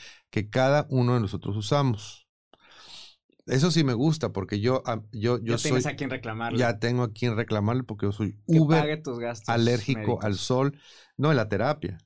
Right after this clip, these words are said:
Speaker 2: Sí,
Speaker 1: Terapia
Speaker 2: claro.
Speaker 1: psicológica, le
Speaker 2: Sí.
Speaker 1: va a salir cara a la señora.
Speaker 2: Sí.
Speaker 1: A mí se me hace que me va a tener que dar a mí una rebanadita de esas, de esas utilidades.
Speaker 2: Un diez por ciento más.
Speaker 1: Este, esta que sigue,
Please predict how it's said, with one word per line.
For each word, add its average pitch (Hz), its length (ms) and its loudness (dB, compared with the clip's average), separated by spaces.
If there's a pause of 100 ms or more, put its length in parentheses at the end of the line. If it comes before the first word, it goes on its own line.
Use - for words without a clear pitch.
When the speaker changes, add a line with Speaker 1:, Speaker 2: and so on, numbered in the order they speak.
(140)
Speaker 2:
Sí, - 260 -16
Speaker 1:
Terapia 110 220 -2
Speaker 2:
claro. 120 100 2
Speaker 1:
psicológica, 117 560 0
le - 60 -2
Speaker 2:
Sí. 98 40 2
Speaker 1:
va 110 60 4
a 110 40 2
salir 95 280 -2
cara 90 240 -6
a - 20 -12
la 92 80 -14
señora. 101 380 -10
Speaker 2:
Sí. - 80 -20
Speaker 1:
A 113 40 -4
mí 110 100 0
se 127 100 0
me 120 80 2
hace 117 140 -4
que 113 60 -2
me 110 80 0
va 104 100 2
a 107 40 -4
tener 104 300 -2
que 104 80 -2
dar 101 160 2
a 101 100 0
mí 156 480 2 (720)
una 127 680 4
rebanadita 104 720 2
de 95 60 2
esas, - 460 -4 (340)
de - 80 -6
esas 95 220 -4
utilidades. - 760 -10
Speaker 2:
Un 139 120 -8
diez 127 180 -6
por 110 160 -8
ciento 101 300 -12
más. - 360 -18 (480)
Speaker 1:
Este, 139 540 2
esta 123 200 -2
que 110 100 -4
sigue, 95 360 -2